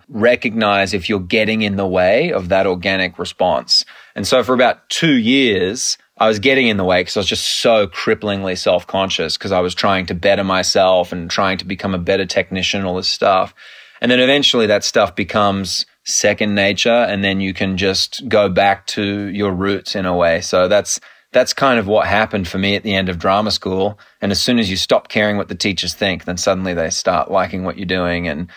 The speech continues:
and I'm finally not getting almost kicked out. And then from then on, it's, it's been a journey. It's been a relationship with that. It's, it's very strange and, and weird and interesting, the relationship an actor has to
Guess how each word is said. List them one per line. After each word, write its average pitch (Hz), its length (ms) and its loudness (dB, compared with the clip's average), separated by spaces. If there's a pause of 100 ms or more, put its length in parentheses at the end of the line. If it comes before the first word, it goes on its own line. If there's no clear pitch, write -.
(400)
and 90 300 0
I'm 90 120 0
finally 92 440 0
not 95 220 0
getting 90 480 -4
almost 95 400 -2
kicked - 260 -4
out. 90 480 2
And 120 200 0
then 131 140 0
from 120 200 0
then 117 180 2
on, 131 380 0
it's, - 500 -8
it's - 160 -4
been 110 180 0
a 101 60 0
journey. 98 360 0
It's 82 160 -8
been 92 160 -4
a 92 60 -2
relationship 95 680 -2
with 95 140 -10
that. 101 380 0 (220)
It's, - 280 -6
it's 104 220 -8
very 143 640 2 (200)
strange 107 720 0
and, 85 400 -6 (100)
and 95 280 -4
weird 101 400 0
and 90 100 -6
interesting, 92 580 -6
the 92 100 -4
relationship 95 760 -2
an 87 100 -4
actor 90 600 -2
has 92 520 -2
to 87 520 -8